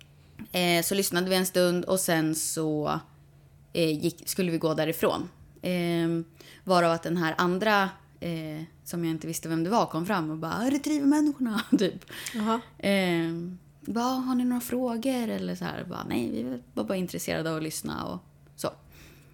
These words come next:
Speaker 1: Ehm, och det var jag och då min man och hundarna som var där.
Speaker 2: Mm.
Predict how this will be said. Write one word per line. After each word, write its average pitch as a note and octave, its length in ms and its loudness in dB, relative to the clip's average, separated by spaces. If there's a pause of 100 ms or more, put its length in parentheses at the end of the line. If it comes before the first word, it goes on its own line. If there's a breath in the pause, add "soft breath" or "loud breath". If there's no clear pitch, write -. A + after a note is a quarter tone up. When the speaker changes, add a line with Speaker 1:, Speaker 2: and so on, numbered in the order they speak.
(300 soft breath)
Speaker 1:
Ehm, E3 800 0
och D#3+ 80 -4
det D#3+ 80 2
var D3+ 100 2
jag D3 260 -2
och D#3+ 120 -6
då D3+ 200 -6
min D3+ 220 -6
man D#3 240 -6
och D#3 120 -6
hundarna D#3+ 360 -4
som - 140 -8
var D#3 80 -4
där. - 220 -6
Speaker 2:
Mm. G3+ 220 2